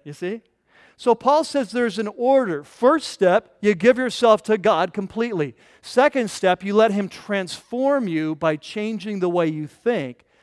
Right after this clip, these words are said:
Third step, you experience God's will for your life. It's good, it's pleasing, and, and, and,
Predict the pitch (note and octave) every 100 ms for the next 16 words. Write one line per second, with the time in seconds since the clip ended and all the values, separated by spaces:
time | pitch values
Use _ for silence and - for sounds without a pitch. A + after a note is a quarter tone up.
0 | _ _ _ _ - B3+ D4 A#3 - -
1 | D3 C#3 - F3+ F3+ G#3+ - - - -
2 | A3+ A3 E3 D3 - F3 D#3+ D#3 D#3 F#3+
3 | G3 G#3 G#3 E3+ C#3+ C3 D3 - C#3 C3
4 | G3 G#3 G3+ D#3+ - E3 D3+ D3+ D3 D3+
5 | F#3 - D3 D3 D#3 C#3+ D3